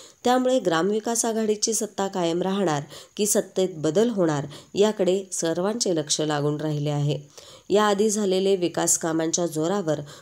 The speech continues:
मतदान होणार असल्याची चर्चा सुरू आहे. नागरिक संघटनेच्या नेत्यांना नाराज उमेदवारांना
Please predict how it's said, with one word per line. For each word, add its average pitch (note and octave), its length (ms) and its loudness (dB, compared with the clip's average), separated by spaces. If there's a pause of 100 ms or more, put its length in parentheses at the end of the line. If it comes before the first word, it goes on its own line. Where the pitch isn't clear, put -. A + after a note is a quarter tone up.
(120)
मतदान G3+ 420 0
होणार A3+ 320 -2
असल्याची F#3 440 -2
चर्चा F3 400 -2
सुरू E3+ 240 -2
आहे. F3 320 0 (340)
नागरिक F#3 360 2
संघटनेच्या E3+ 720 -2
नेत्यांना E3 640 0 (360)
नाराज E3+ 440 0
उमेदवारांना G#3 680 0